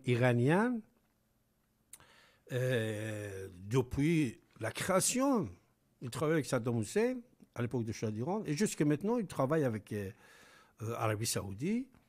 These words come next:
et ils sont tous chiites. Euh, Madame Rajavi porte le voile, euh, il, euh, font les cérémonies Tassoua, Ashura,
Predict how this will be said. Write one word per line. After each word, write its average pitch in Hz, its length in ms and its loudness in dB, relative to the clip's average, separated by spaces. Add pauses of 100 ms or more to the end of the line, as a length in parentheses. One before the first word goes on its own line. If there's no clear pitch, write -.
(320)
et 156 60 6
ils 196 60 4
sont 233 140 6
tous 240 160 2
chiites. - 600 2 (720)
Euh, 120 200 2
Madame 120 340 4
Rajavi 123 440 2
porte - 280 -2
le 110 140 2
voile, 147 560 2
euh, 101 680 -4 (140)
il, 107 340 -6 (1120)
euh, 113 300 -4 (120)
font 139 320 0
les 117 140 4
cérémonies 127 1040 4 (340)
Tassoua, 127 680 2
Ashura, 123 640 2